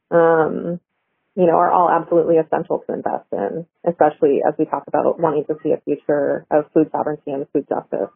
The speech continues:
for our communities. Um,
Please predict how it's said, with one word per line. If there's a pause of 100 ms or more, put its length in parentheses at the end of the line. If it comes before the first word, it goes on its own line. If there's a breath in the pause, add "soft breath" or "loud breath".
(100)
for
our
communities. (1700)
Um,